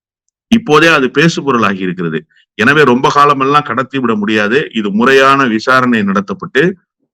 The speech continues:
முறையான செய்திகள் மக்களுக்கு கொண்டு போய் சேர்க்கப்பட வேண்டும். இன்னொன்னு சார், இந்த நாடாளுமன்றத்துல பாதுகாப்பு அதிகமாக செய்யப்பட்டிருக்கிறது. பழைய நாடாளுமன்றம் வந்து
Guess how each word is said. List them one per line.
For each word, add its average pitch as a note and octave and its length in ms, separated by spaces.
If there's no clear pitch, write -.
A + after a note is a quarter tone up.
முறையான D#3 500
செய்திகள் C#3 540
மக்களுக்கு A#2 480
கொண்டு A2+ 260
போய் A#2+ 260
சேர்க்கப்பட B2 480
வேண்டும். F2+ 360
இன்னொன்னு C#3 360
சார், F2+ 300
இந்த C3 280
நாடாளுமன்றத்துல C#3+ 1000
பாதுகாப்பு C#3+ 640
அதிகமாக D3 680
செய்யப்பட்டிருக்கிறது. B2 880
பழைய A2+ 360
நாடாளுமன்றம் C3 720
வந்து C3+ 160